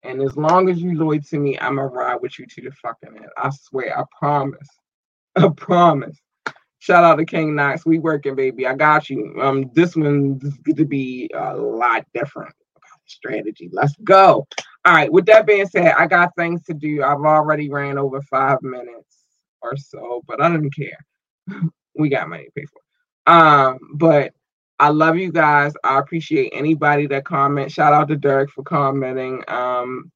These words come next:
to Theodore for, um, liking. I, I appreciate you all. Whoever does, you don't have to, but you did, and I appreciate you for doing it.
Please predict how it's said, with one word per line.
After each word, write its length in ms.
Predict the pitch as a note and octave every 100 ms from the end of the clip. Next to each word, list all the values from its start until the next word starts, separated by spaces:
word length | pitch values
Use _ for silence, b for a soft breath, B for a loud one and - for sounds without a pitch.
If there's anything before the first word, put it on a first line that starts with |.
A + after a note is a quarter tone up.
| _ -
to 200 | D3 C#3 _
Theodore 440 | D#3+ D#3+ D3 D3
for, 280 | C#3+ C#3+ C3+
um, 640 | - B2+ B2 A#2+ C3 C3+ D3+ _ _
liking. 760 | C#3 C3+ C3 D3+ C#3 C3 C3+ - _ _ _ _ -
I, 240 | - D#2 -
I 220 | G3 A3
appreciate 600 | A3 D4+ - G#3+ G3+ -
you 140 | F3+
all. 340 | E3 E3+ D3 D3+
Whoever 440 | F3+ F#3 F3+ E3
does, 460 | D3 C#3+ A#2 A#2 C#3+
you 200 | C#3 E3
don't 220 | E3 E3
have 220 | D3 C#3
to, 220 | C#3 C3+ C3+
but 200 | C3+ C#3
you 100 | D3+
did, 300 | - A#2 -
and 160 | A2+
I 120 | A#2+ B2
appreciate 520 | - C#3 C3+ A2 -
you 80 | B2
for 100 | A2+
doing 260 | - G#2+
it. 120 | A#1